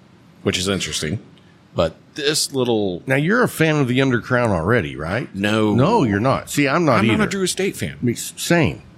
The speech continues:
Speaker 1: I don't smoke a lot of Drew Estate. And I don't smoke a lot of Maduros either. But this freaking little Maduro is badass.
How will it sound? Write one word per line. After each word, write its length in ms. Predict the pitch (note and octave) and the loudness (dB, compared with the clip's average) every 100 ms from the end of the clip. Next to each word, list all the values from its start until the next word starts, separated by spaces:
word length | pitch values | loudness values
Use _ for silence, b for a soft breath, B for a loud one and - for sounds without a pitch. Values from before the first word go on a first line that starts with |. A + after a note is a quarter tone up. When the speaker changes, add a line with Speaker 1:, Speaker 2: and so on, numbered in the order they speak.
| - | -10
Speaker 1:
I 80 | - | -2
don't 160 | F3 F3 | -2 0
smoke 260 | E3+ E3+ | -2 -2
a 20 | D#3 | -2
lot 120 | G#2 | -4
of 80 | D2 - | -6 -10
Drew 140 | - E2+ | -6 -6
Estate. 360 | - E2 D2+ - - - - | -4 -6 -8 -12 -20 -20 -6
And 140 | A2 | 0
I 120 | C#3 E3+ | 2 2
don't 280 | D#3+ D#3+ | 0 -2
smoke 260 | - D#3 D3+ | -4 -2 -2
a 40 | C3+ | -2
lot 100 | C3+ | 0
of 60 | |
Maduros 460 | A2 C3 E3+ D3+ G#2+ | -2 0 2 4 4
either. 200 | F#3+ B2+ | 2 0
But 220 | - - | -2 -6
this 220 | D#3 F#3+ - | -2 0 -2
freaking 420 | - D#3 C#3 C3 | -8 -12 -8 -6
little 160 | B2 | -2
Maduro 460 | G#2+ F#2 E3 F#3+ G2+ | -4 -4 -2 0 0
is 100 | D#2 | -2
badass. 1160 | - - D#3 D#3+ D#3 - G3 G#3 - - - | -10 -6 -4 -2 -6 -6 -4 -2 -4 -6 -10